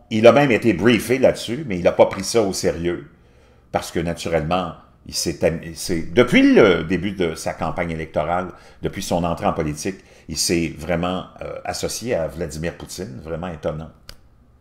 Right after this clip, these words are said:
Et, euh, a toujours eu peur de, d'affronter Poutine sur plein de fronts.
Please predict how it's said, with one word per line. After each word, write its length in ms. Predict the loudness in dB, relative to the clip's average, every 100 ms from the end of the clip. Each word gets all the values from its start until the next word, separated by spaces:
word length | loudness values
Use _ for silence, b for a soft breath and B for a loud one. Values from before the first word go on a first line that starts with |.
| _ _
Et, 340 | -10 -8 -8 -12
euh, 240 | -14 -14 -14 -14
a 60 | -8
toujours 380 | -4 0 0
eu 80 | 0
peur 580 | -2 2 4 2 -4 -6
de, 320 | -4 -4 -6 -14 b b b b _ _ _ _ _ _ _ _ _ _ -18 -14 -6
d'affronter 500 | -4 -2 0 -2 -2
Poutine 320 | -10 -8 -8
sur 140 | -8 -10
plein 260 | -6 -4
de 240 | -4 -6 -8
fronts. 380 | -12 -6 -6